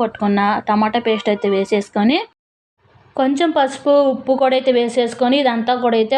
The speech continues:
ఒకసారి అయితే కలిపేసుకోవాలా. టమాటా పేస్ట్ వేసాం కదండి, కాస్త ఉడకనివ్వాలా. ఈ టమాటా బాగా ఉడకాలండి, ఉడికితేనే బాగుంటుంది. మనం కట్ చేసి వేసిన టమాటాలు మెత్తగా అయ్యేంత వరకు అయితే ఉంచేసుకుంటాం కదా.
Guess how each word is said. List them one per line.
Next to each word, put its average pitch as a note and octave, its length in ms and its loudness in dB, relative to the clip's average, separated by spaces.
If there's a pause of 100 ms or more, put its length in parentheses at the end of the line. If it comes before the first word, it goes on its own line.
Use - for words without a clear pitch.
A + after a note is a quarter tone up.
ఒకసారి A3+ 380 0
అయితే A3 160 -2 (100)
కలిపేసుకోవాలా. G#3 800 0 (180)
టమాటా B3+ 440 0
పేస్ట్ A#3 320 -2
వేసాం G#3+ 260 0
కదండి, G#3+ 440 2 (960)
కాస్త A#3 420 0
ఉడకనివ్వాలా. A#3+ 680 0 (100)
ఈ - 20 4 (100)
టమాటా A3+ 440 0 (500)
బాగా G#3+ 260 0 (100)
ఉడకాలండి, G#3+ 600 0 (280)
ఉడికితేనే A3+ 520 2 (320)
బాగుంటుంది. A3 640 2 (800)
మనం B3+ 180 0 (400)
కట్ A#3+ 240 0
చేసి C#4 340 2
వేసిన A#3 280 2 (100)
టమాటాలు A3+ 540 2
మెత్తగా A3 400 0
అయ్యేంత G#3+ 220 0 (100)
వరకు G#3 240 0
అయితే G#3 160 0 (100)
ఉంచేసుకుంటాం G#3 600 2
కదా. A3 160 2